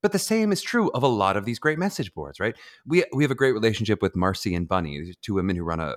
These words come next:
Facebook page called the Empty Parent Page. It can be a great source of information.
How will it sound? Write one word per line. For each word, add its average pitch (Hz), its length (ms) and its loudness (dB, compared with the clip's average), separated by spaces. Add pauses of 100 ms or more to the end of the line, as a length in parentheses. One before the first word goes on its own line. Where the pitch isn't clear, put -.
Facebook 85 340 -6
page 80 220 -8
called 76 300 -4
the - 120 -14
Empty 92 340 -4
Parent 92 360 -4
Page. - 340 -20 (300)
It - 80 -12
can 214 140 2
be 214 160 -2
a 185 100 -4
great 240 460 0
source 131 260 -2
of 82 80 -14
information. 80 560 -12